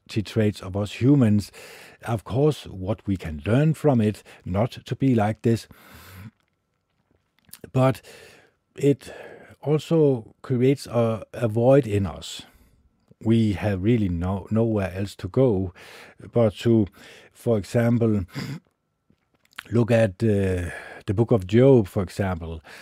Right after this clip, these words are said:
and the miseries that he went through.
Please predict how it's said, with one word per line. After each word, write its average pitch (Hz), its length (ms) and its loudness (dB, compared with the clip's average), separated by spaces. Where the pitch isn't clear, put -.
and 107 200 -2
the 107 60 2
miseries 113 720 2
that 95 200 -4
he 127 340 0
went 107 400 0
through. 104 580 2